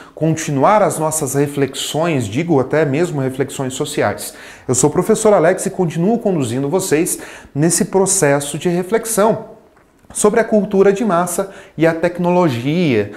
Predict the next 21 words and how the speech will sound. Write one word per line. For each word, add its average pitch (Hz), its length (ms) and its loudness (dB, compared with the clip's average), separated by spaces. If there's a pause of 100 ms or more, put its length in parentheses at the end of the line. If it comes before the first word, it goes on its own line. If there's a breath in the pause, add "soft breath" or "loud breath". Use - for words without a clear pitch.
(180 loud breath)
É, 117 120 -8
são 143 320 2
dois 151 360 4
temas 139 520 2
bem 135 220 0
importantes 156 840 0
que 147 100 -8
estão 156 260 -4
presentes 147 520 0
na 135 120 0
nossa 123 260 -2
vida. 135 300 0
Veja 147 200 2
só, 147 140 0
a 143 60 4
tecnologia 156 580 0
tá 202 100 2
sendo 185 220 -2
usada 131 320 2
nesse 135 240 -6
momento 190 400 -4